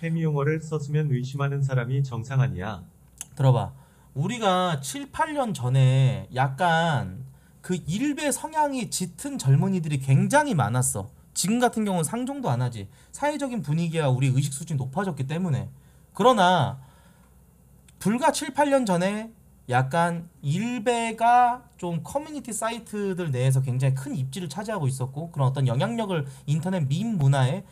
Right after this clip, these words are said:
Speaker 2: 많은 영향력을 줬던 시기가 있었어요. 그래서 무분별하게 많은 비제이들과 많은 방송인들이 민주화 발언이라든지, 연예인들도, 아니면 뭐, 이제 그릇된 그런 뜻도 모르고, 뭐, 운지라든지,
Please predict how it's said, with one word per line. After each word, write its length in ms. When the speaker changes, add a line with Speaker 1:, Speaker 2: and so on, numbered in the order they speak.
Speaker 2:
많은 520
영향력을 720
줬던 480
시기가 400
있었어요. 640
그래서 420
무분별하게 760
많은 400
비제이들과 640
많은 280
방송인들이 800
민주화 500
발언이라든지, 800
연예인들도, 720
아니면 480
뭐, 460
이제 140
그릇된 580
그런 540
뜻도 300
모르고, 480
뭐, 200
운지라든지, 800